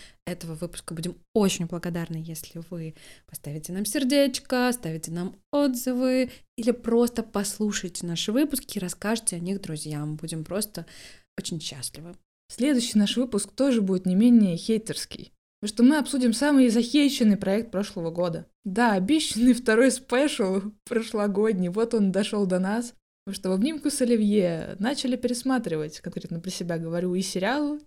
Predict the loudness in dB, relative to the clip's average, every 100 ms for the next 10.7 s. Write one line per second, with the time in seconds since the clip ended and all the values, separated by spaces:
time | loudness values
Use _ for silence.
0 | -6 -2 0 0 -2 -8 _ _ 0 4
1 | 4 4 4 4 4 0 -8 -2 2 4
2 | 4 2 2 2 2 -4 -2 -2 -2 -4
3 | -4 0 2 4 2 -2 -8 _ _ 2
4 | 4 4 4 2 2 0 -4 -6 -6 -6
5 | -4 -4 -6 -12 _ 0 2 0 -2 2
6 | 4 2 -2 -2 -2 0 -2 -2 -4 -2
7 | -2 -4 -6 -6 -8 -10 -10 -6 -2 2
8 | 4 4 2 2 2 0 0 2 4 4
9 | 4 2 2 -2 -2 2 2 2 0 -2
10 | -4 -4 -4 -4 -6 -8 -10